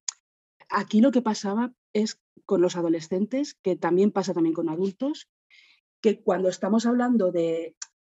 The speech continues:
digámoslo, como un gran secreto interno, algo que, que me cuesta contar, claro, cuando tú estás en terapia, cuando tú estás en Reiki, en una sesión, no tienes que contar nada.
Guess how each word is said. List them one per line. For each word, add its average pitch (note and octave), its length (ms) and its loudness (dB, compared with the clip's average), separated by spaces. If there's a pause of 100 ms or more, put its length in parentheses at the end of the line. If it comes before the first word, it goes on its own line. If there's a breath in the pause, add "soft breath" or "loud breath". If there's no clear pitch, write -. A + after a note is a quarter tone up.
(300)
digámoslo, G#3 580 0
como F3 180 0
un G#3 80 0
gran G3+ 220 2
secreto F#3+ 520 0
interno, F3 500 0
algo F#3 260 0
que, F#3 500 -2
que F3 100 -6
me E3 120 -4
cuesta F#3+ 300 -4
contar, G3 480 -6 (320 loud breath)
claro, G#3+ 220 0
cuando F3 220 -4
tú A3 200 2
estás A#3 260 -4
en A3 100 2
terapia, G#3+ 400 -2
cuando F3+ 180 -2
tú F#3+ 80 -4
estás A3 200 -6
en G#3+ 140 -2
Reiki, G3+ 280 -4
en G#3+ 80 -4
una G3 100 -6
sesión, A3+ 460 -6
no G3+ 160 -2
tienes B3+ 200 -2
que G3 80 -4
contar E3 300 -4
nada. D3+ 320 -6